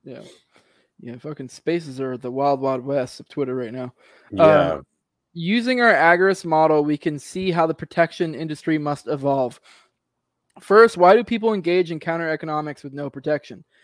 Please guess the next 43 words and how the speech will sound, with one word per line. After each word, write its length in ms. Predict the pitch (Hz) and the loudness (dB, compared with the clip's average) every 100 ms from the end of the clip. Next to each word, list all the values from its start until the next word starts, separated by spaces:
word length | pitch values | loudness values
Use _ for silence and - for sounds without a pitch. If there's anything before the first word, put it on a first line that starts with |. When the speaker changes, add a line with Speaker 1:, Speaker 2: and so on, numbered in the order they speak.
| _ _ | _ _
Speaker 1:
The 80 | 160 | -12
payoff 400 | - 214 220 220 | -2 2 2 0
for 80 | 208 | -4
the 100 | 185 | -4
risk 340 | 165 190 - | -2 -4 -6
they 160 | 180 170 | -6 -6
take 320 | 175 165 156 | -2 -4 -2
is 120 | 151 | -8
greater 380 | - 151 160 165 | -4 -2 0 -2
than 160 | 147 147 | -6 -10
their 160 | 147 | -8
expected 560 | 135 - - 147 - 131 | -8 -8 -4 -4 -4 -6
loss. 440 | 139 139 101 - _ _ _ _ | -4 -4 -6 -10 _ _ _ _
This 160 | 180 196 | -2 -2
statement 400 | - 220 208 208 | 4 4 4 -2
is 120 | 175 | -8
true, 180 | - 220 | -6 -2
of 120 | 190 | -2
course, 220 | - 156 - | 0 -2 -2
for 180 | 165 - | -6 0
all 280 | 165 196 | 4 4
economic 640 | 160 147 98 127 139 139 139 | 4 0 -8 -8 -8 -8 -8
activity, 500 | 131 - 135 131 131 | -8 -6 -8 -8 -10
but 200 | 143 143 | -8 -8
for 140 | 147 | -8
counter 300 | - 185 196 | -6 -4 -4
economics, 540 | 165 156 151 147 143 - | -6 -6 -6 -8 -10 -10
it 80 | 156 | -8
requires 500 | 143 - 151 147 - | -6 0 0 0 -4
special 460 | - 160 - 160 - | -2 -2 -2 -8 -8
emphasis. 500 | 151 139 - 95 _ _ _ _ _ | -12 -14 -18 -20 _ _ _ _ _
The 100 | 160 | -6
fundamental 720 | 156 - 226 233 214 214 214 190 _ | -4 0 2 2 0 0 -2 -2 _
pro-, 260 | - 175 | 2 4
uh, 180 | 175 165 | 4 0
principle 360 | 156 190 180 175 | -6 -8 -4 -4
of 100 | 165 | -4
counter 260 | - 170 156 | -2 -2 -2
economics 540 | 151 156 147 147 - | -4 -4 -6 -8 -14
is 80 | 135 | -16
to 100 | 139 | -14
trade 340 | - 165 175 | -4 -2 -2
risk 380 | 143 165 196 - | -4 -4 -4 -8